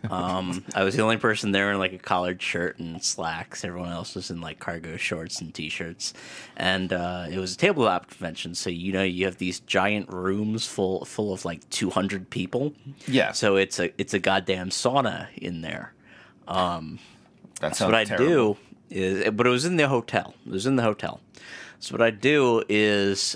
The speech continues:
Speaker 1: I'd spend forty to, you know, maybe eighty minutes down on the show floor doing my job because I was working. And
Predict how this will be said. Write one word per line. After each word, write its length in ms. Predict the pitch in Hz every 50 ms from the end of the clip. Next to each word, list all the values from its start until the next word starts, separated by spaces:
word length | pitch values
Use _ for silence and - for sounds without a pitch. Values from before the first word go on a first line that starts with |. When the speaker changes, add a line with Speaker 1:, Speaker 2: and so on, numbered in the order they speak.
| -
Speaker 1:
I'd 220 | - 92 95 98 -
spend 680 | - - - 104 101 104 101 101 101 101 95 90 -
forty 600 | - - - 127 120 113 117 110 107 101 101 101
to, 1120 | - - - - 107 104 101 101 101 98 98 101 98 98 98 98 95 95 92 92 92 95 113
you 140 | - 175 180
know, 160 | 120 95 76
maybe 340 | 85 92 92 92 87 92 - -
eighty 280 | 98 101 101 101 98
minutes 560 | 98 101 98 90 80 - - - - - -
down 240 | - - - 90 92
on 140 | 92 95 92
the 80 | 90 92
show 240 | - - 95 87
floor 300 | 87 - - 92 85 80
doing 440 | 80 87 92 95 92 92 87 87 92 - -
my 180 | 85 92 87 82
job 460 | 80 90 87 82 - - 82 - - - - _ _ -
because 340 | - - - 90 - - - -
I 60 | 90 92
was 120 | 90 95
working. 400 | 90 87 87 87 - 87 90 98 - - - - - - - - - - - - - - -
And 340 | - 92 92 95 95 92